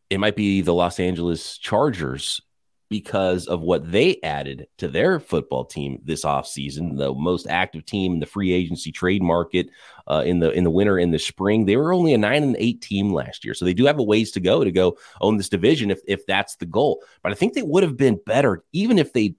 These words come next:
ran the whole thing back, just with another year of Herbert's development, uh, another year under a head coach, a young head coach's belt, right? I think they would have been better anyway, and they added a bunch of talent. So this team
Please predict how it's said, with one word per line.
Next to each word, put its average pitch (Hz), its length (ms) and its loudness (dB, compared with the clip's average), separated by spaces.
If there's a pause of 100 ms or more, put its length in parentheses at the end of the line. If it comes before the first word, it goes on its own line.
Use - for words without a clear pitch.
ran 123 400 0
the 107 60 0
whole 139 220 2
thing 113 300 0
back, 123 460 -2
just 160 200 -6
with 180 140 -6
another 147 300 4
year 135 200 6
of 120 120 2
Herbert's 127 380 2
development, 117 520 2 (300)
uh, 95 220 2
another 139 340 4
year 131 320 4
under 117 400 4 (160)
a 104 80 0
head 117 200 2
coach, 113 300 2
a 113 180 2
young 117 220 4
head 117 220 0
coach's 110 360 0
belt, 104 360 0
right? 98 200 2
I 113 60 -2
think 139 180 0
they 117 80 2
would 127 120 6
have 107 60 0
been 104 120 0
better 110 200 4
anyway, 104 320 2 (100)
and 185 200 2
they 131 120 2
added 131 200 2
a 101 60 -4
bunch 107 220 -4
of - 40 -20
talent. 131 380 -4
So - 80 -14
this 123 160 -8
team 196 200 -2